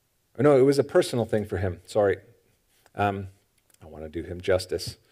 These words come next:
Um, he said he can't, in good conscience, speak ill or really speak to the authorities anything if he hasn't prayed about it a lot first,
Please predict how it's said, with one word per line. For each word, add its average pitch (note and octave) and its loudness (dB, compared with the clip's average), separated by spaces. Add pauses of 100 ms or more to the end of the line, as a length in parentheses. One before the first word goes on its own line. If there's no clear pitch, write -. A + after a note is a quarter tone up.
(280)
Um, F#2+ -2 (440)
he B2 -2
said B2+ 4 (540)
he - -10
can't, F3+ -4 (1000)
in A2+ -2
good C3+ 2
conscience, A#2+ -4 (300)
speak - -10
ill D3+ 4
or G#2 2 (340)
really C#3 4
speak - -6
to G#2+ -4 (260)
the F#2 -8
authorities A#2+ 2
anything G#2+ -2
if A2 -6
he G#2 -6
hasn't A#2+ -4
prayed G2+ 0
about D#2+ -8
it D#2 -14
a D#2+ -16
lot D#2 -14
first, - -18